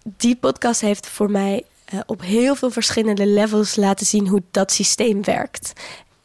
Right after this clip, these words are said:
En waarom het zo'n fijne escape is om soms dingen net mooier te maken dan ze zijn. En het is spannend en het is ongelooflijk, ongelooflijk sterke personages komen erin voor.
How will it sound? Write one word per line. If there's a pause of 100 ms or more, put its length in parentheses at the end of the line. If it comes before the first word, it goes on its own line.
En
waarom (400)
het
zo'n
fijne
escape
is (100)
om
soms (360)
dingen
net
mooier
te
maken
dan
ze
zijn. (460)
En
het
is
spannend
en
het
is (680)
ongelooflijk, (540)
ongelooflijk
sterke
personages
komen
erin
voor.